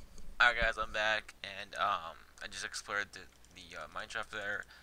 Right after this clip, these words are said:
and these are the resources that I got. I got, you know, the, the twelve lapis,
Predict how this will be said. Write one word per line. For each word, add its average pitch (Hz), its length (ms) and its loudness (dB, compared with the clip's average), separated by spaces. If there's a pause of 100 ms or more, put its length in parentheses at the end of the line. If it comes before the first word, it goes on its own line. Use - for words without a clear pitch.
(220)
and 82 440 -4
these 85 200 -6
are 101 120 -4
the 90 160 -6
resources 95 560 -6 (840)
that 76 100 -4
I 85 60 -2
got. 110 340 10
I 92 120 0
got, 87 180 0 (340)
you 65 100 -20
know, 57 260 -14 (1000)
the, 95 140 0 (300)
the 95 320 -6
twelve 107 580 2 (1400)
lapis, - 880 2